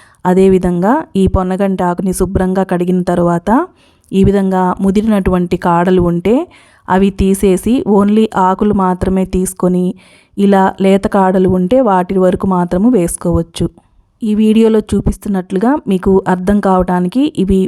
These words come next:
ఒలిచి చూపిస్తున్నాను. ఇదే విధంగా మనము ఈ పొన్నగంటి ఆకు మొత్తాన్ని ఒలిచి పెట్టుకోవాలి. అయితే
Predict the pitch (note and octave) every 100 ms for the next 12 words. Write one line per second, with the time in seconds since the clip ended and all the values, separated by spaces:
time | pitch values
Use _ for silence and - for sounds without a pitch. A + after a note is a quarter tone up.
0 | F#3+ F#3+ F#3+ G3 F#3+ F#3 F#3+ - F#3 F3
1 | E3+ A3+ F4+ _ _ _ - G3 A3 A3
2 | G3 F#3+ F#3 F#3 F3+ F#3+ F#3+ F#3+ C4+ -
3 | G3+ G3 F#3+ F#3+ G#3 G3 F#3 F3 F#3 F3+
4 | F3+ F#3+ F#3 G3 D#4+ - G3 F#3 F3+ G3+
5 | F3 - F#3 E3+ E3+ F3 _ _ _ _
6 | _ _ G3+ G3 G3